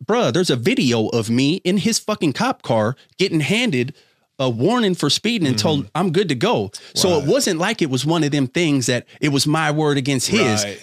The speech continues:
Speaker 1: This shit was on video and audio.
Speaker 2: Right.
Speaker 1: Like, everybody I talked to once I got to prison was like, "Bro, you're fucking crazy." But my attorney put it to me like this.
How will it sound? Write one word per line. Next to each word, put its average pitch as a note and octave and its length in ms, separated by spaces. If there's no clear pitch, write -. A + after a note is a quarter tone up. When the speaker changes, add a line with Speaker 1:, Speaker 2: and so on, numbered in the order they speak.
Speaker 1:
This G#3+ 100
shit F#3 240
was C3 140
on C#3 200
video G3+ 640
and G3 240
audio. G#2 420
Speaker 2:
Right. G2+ 360
Speaker 1:
Like, D#3 180
everybody A#3 480
I G3+ 80
talked G3+ 320
to F3+ 80
once E3+ 240
I D#3 100
got E3 220
to F3 80
prison E3+ 320
was C#3 140
like, C3+ 160
"Bro, F#3+ 220
you're D3 120
fucking E3+ 380
crazy." F3+ 480
But C#3 120
my F3 220
attorney E3 460
put D3 180
it C3 100
to - 80
me C3+ 140
like B2 280
this. A2 220